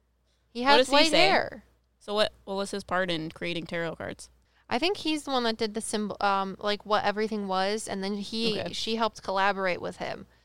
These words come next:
Speaker 2: Got
Speaker 1: Like,
Speaker 2: you.
Speaker 1: you know how guys always say, "Okay, he's showing me Jeff." Sorry. Um, the
Speaker 2: Who?
Speaker 1: person that we read.
Speaker 2: Oh, okay.
Speaker 1: How he says that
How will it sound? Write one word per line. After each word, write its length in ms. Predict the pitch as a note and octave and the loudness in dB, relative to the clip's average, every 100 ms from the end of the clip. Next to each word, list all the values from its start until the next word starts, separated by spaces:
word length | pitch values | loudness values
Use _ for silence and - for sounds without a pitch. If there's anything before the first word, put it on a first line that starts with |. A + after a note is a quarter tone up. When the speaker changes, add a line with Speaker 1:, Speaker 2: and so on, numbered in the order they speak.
| _ | _
Speaker 2:
Got 160 | F3+ F3+ | 0 4
Speaker 1:
Like, 120 | A#3+ | 2
Speaker 2:
you. 200 | A#3+ G3 - | 2 -10 -4
Speaker 1:
you 100 | C#4+ | 2
know 140 | E4 E4 | 6 8
how 200 | F4 E4+ | 6 6
guys 420 | B3+ B3 B3 B3 | 6 6 6 4
always 260 | A#3+ A#3+ | 4 4
say, 420 | - A3+ G#3+ A3 - | 2 2 4 4 2
"Okay, 380 | A3 A#3+ G3 - - | -2 2 0 -2 -10
he's 200 | G#3 G#3 | -16 -6
showing 240 | A3+ A3+ | -4 -2
me 100 | A#3 | -4
Jeff." 400 | G3 F3+ - - - _ _ _ _ _ _ _ | -4 -2 -2 -4 -18 _ _ _ _ _ _ _
Sorry. 360 | - E3 - - _ _ - | -4 -2 -4 -10 _ _ 0
Um, 420 | G#3+ G3+ F#3+ F#3 _ _ _ _ - | 2 2 0 -6 _ _ _ _ -6
the 100 | A#3 | -2
Speaker 2:
Who? 60 | |
Speaker 1:
person 520 | G3+ G#3 A3 G#3+ G#3+ A3 _ _ _ _ _ _ _ | 0 0 0 -2 -2 -6 _ _ _ _ _ _ _
that 180 | A3 G3 | -6 -4
we 140 | G3+ | -2
read. 360 | G3+ F#3 G3 G#3 - _ _ _ _ - | 0 0 0 -4 -16 _ _ _ _ 4
Speaker 2:
Oh, 260 | G3+ D3 - - | 4 4 -2 -8
okay. 240 | D#3+ G3 - - | -4 -4 -8 -2
Speaker 1:
How 460 | A3+ G#3+ G#3+ G#3+ - | 4 6 4 0 -4
he 220 | A3 A3 | -4 -4
says 360 | G#3+ G#3 G3 - | 0 2 0 2
that 360 | G3 F#3 - | 4 4 2